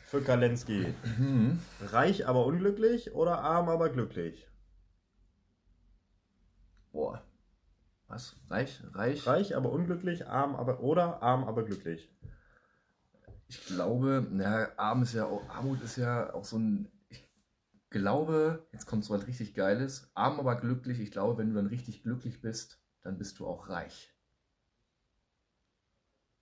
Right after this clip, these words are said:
Speaker 1: Also, man muss sich da, man muss sich
Speaker 2: <laughs>
Speaker 1: das,
Speaker 2: Der
Speaker 1: da muss ich
Speaker 2: war,
Speaker 1: kurz
Speaker 2: der war deep, der war richtig
Speaker 1: Ich
Speaker 2: deep.
Speaker 1: glaub, ich
Speaker 2: Nein, aber ich glaube wirklich, ähm,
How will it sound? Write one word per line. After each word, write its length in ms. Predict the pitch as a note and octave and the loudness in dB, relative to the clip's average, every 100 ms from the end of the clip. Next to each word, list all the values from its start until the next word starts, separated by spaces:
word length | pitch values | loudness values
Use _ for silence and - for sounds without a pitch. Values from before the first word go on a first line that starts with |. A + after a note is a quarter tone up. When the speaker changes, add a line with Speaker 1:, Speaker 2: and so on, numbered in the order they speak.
| _ | _
Speaker 1:
Also, 440 | - - - A#2 B2 | 6 10 10 8 6
man 140 | B2 | 6
muss 120 | C3+ C3 | 6 4
sich 100 | - | 8
da, 120 | - | 8
man 200 | D#3 D#3+ | 10 8
muss 80 | E3 | 8
sich 100 | G3 | 10
Speaker 2:
<laughs> 0 | |
Speaker 1:
das, 300 | D3 - C#3 | 10 10 8
Speaker 2:
Der 120 | D#3+ D#3 | 4 4
Speaker 1:
da 80 | C#3 | 2
muss 120 | D#3+ | 6
ich 60 | G3 | 6
Speaker 2:
war, 60 | F#3+ | 6
Speaker 1:
kurz 200 | D#3+ - | 4 2
Speaker 2:
der 200 | F3+ G3+ | -2 0
war 100 | F#3+ | 0
deep, 340 | C3 C3+ B2 | 0 -2 0
der 180 | A#2+ C#3+ | 4 4
war 120 | E3 D3+ | 4 0
richtig 260 | D3+ D#3+ | -2 -6
Speaker 1:
Ich 60 | B2+ | -4
Speaker 2:
deep. 140 | C#3 | -4
Speaker 1:
glaub, 160 | G#2 A#2 | -2 0
ich 60 | B2 | 4
Speaker 2:
Nein, 180 | A#2+ | 4
aber 180 | B2 A2+ | 4 4
ich 100 | G#2+ | 2
glaube 260 | - A#2 G#2+ | 2 0 0
wirklich, 380 | B2 B2 G#2+ - | -4 -4 -4 0
ähm, 280 | G#2+ G#2 | 2 2